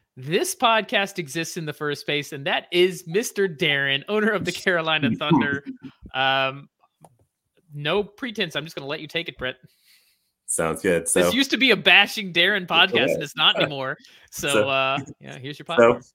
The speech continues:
Speaker 2: hi, Darren. Long time no see. I know we
Speaker 1: <laughs>
Speaker 2: haven't talked a lot. We haven't talked shit. Obviously, I haven't been really competitive, so I can't talk really about our, uh, matchup.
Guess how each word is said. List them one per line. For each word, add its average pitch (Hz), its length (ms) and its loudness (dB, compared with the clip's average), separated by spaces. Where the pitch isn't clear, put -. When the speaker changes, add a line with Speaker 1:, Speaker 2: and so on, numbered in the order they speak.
Speaker 2:
hi, 170 200 6
Darren. 98 560 4
Long 120 300 4
time 110 260 2
no 110 200 2
see. 98 400 2
I 110 60 0
know 107 120 0
we 107 80 2
Speaker 1:
<laughs> - 20 2
Speaker 2:
haven't 123 240 -2
talked 113 320 4
a 113 60 0
lot. 98 480 2
We 101 100 -2
haven't 107 200 -4
talked 117 280 -2
shit. 104 640 0
Obviously, 95 340 0
I 95 40 2
haven't 104 160 -2
been 110 140 -6
really 110 180 2
competitive, 123 720 0
so 90 100 -4
I 90 100 0
can't 110 340 -6
talk 110 380 0
really 101 380 -2
about 92 500 -2
our, 90 220 -2
uh, 90 160 -4
matchup. 87 540 -4